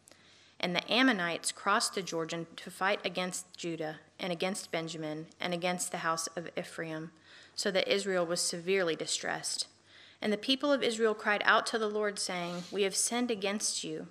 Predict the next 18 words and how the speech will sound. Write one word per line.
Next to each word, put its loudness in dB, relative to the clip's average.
because -6
we -2
have -4
forsaken -2
our -2
God -4
and -8
have -4
served -2
the -4
Baals." -6
<clears throat> -8
Chapter 0
eleven, 0
verses -4
one -6
through -10
six. -4